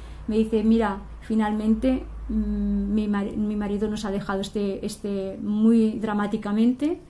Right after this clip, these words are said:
pero nos ha, nos ha abandonado, nos, se ha ido al otro lado este mes de agosto", que fue el año pasado o el anterior, no recuerdo. Pero es un caso que realmente para nosotros esto fue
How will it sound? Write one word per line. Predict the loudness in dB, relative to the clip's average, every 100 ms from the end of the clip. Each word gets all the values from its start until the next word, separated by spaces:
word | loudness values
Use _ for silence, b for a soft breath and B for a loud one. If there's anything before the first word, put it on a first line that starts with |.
| -12
pero | -6 -2
nos | -2 -2
ha, | -2 -2
nos | -4 -4 0
ha |
abandonado, | 2 4 4 2 2 2 2
nos, | 0 -4 -8 -16
se | -8 -4
ha |
ido | 0 0
al | 0
otro | -2 -2
lado | 2 2 2 -2 b b b b b
este | -4 -2 -4 -2
mes | 0 0 -2
de | -4
agosto", | -2 -2 -4 -6 -8 -8
que | -10
fue | -6 -6
el |
año | -4 -4 -6
pasado | -10 -8 -4 -2 -2
o |
el | -2
anterior, | -4 -4 -4 -2
no | -2 -2
recuerdo. | -4 -4 -2 -2 -4 B B B B B B 4
Pero | 8
es | 10 8
un | 6 6
caso | 4 2 2 -2 0
que | 0
realmente | 2 4 6 6 4 2 -4 -6 -12 -14 -14 -14 -8 -2 0
para | 0 2
nosotros | 2 2 2
esto | 0 0 -2
fue | -2 0 0